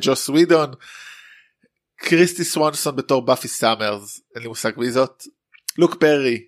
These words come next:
ז"ל בתור פייק, רטגר האוור כנראה בתור נבל. הקיצר, לא ראינו את הסרט. ג'ונ-, וואו, דונתן ס-, דונלד סאטרלנד היה פה, ופיווי הרמן. טוב, בוא, כל זה רק כדי להגיד שש-, ארבע שנים אחרי זה,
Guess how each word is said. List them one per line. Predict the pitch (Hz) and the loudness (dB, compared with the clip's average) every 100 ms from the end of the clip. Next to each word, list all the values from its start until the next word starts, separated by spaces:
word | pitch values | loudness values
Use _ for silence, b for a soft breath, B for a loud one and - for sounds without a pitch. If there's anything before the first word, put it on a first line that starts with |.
| _ - | _ -18
ז"ל | 117 123 117 107 107 | -4 2 2 0 -10
בתור | - 113 107 | -6 -6 -2
פייק, | 151 147 135 156 | 2 4 4 2
רטגר | 180 175 135 | 2 2 2
האוור | 156 151 131 | 4 4 2
כנראה | 113 123 127 | 0 -2 -2
בתור | 120 127 120 | -2 -6 -6
נבל. | 110 123 123 | 0 2 2
הקיצר, | - - - - | -2 -6 -4 0
לא | 208 | 4
ראינו | 220 202 | 4 2
את | 160 | -6
הסרט. | - 143 135 131 - 165 | -4 -2 0 -2 -2 0
ג'ונ-, | 202 - - | 0 0 -2
וואו, | 131 - - | 0 0 0
דונתן | 160 - 165 | -2 0 -8
ס-, | - - - _ | -6 -8 -8 _
דונלד | 143 160 | -4 -4
סאטרלנד | - 131 139 120 | -4 -4 -6 -6
היה | 123 | -8
פה, | - 113 - b b b b b b b - 117 | -8 -14 -16 b b b b b b b -12 -6
ופיווי | 123 120 120 170 165 | -2 -2 2 4 4
הרמן. | 151 120 120 113 | 0 -4 -8 -2
טוב, | 175 143 - _ _ - | 2 2 -2 _ _ 2
בוא, | 165 135 - _ _ _ | 2 2 -4 _ _ _
כל | - 202 | 0 0
זה | 180 | 2
רק | 180 175 | 0 2
כדי | 175 151 | 2 0
להגיד | 139 151 151 | 2 0 0
שש-, | 135 - - - - | -4 -2 -2 -2 -4
ארבע | 151 156 180 | -2 0 0
שנים | - 180 180 | 0 -4 -8
אחרי | - 190 | -4 -4
זה, | 175 196 | -2 -4